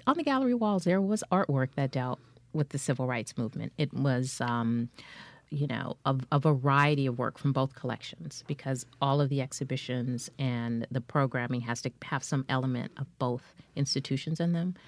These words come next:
So it was a shared collection of work from both. And there were some images that, you know, some paintings and things that, you know, again, the, the subject matter was not easy to deal with. But the intention was that to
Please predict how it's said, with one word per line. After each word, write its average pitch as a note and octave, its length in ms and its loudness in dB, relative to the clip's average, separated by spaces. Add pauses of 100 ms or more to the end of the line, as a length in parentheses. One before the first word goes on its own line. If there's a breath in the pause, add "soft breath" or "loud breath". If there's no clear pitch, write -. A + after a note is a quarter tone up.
(220 loud breath)
So E3+ 180 4
it - 20 8
was E3 120 6
a D#3+ 40 6
shared D#3+ 300 4
collection D#3+ 360 0
of C#3 120 2
work B2+ 260 -4 (880)
from F3+ 240 4
both. C#3 360 4 (260 loud breath)
And F3+ 140 8
there G3+ 80 6
were A3+ 80 6
some A#3 180 4
images G3+ 460 4
that, D#3+ 400 0
you E3 140 4
know, D3+ 100 4
some F3 180 0
paintings D#3 760 0
and D3+ 160 2
things D3+ 220 2
that, D3+ 140 2 (120)
you D#3+ 200 2
know, C#3 180 4
again, D#3 480 0 (200)
the, C#3+ 120 2 (140)
the D#3 80 2
subject D3+ 340 0
matter C3+ 240 0
was C3+ 180 -2
not C3 200 -2
easy C#3 240 0
to B2+ 100 -6
deal E3+ 240 0
with. C3+ 160 -2 (300 loud breath)
But D#3+ 100 4
the F3 120 4
intention F3+ 580 2
was D3+ 200 0
that C3+ 400 0 (440 loud breath)
to C#3+ 600 2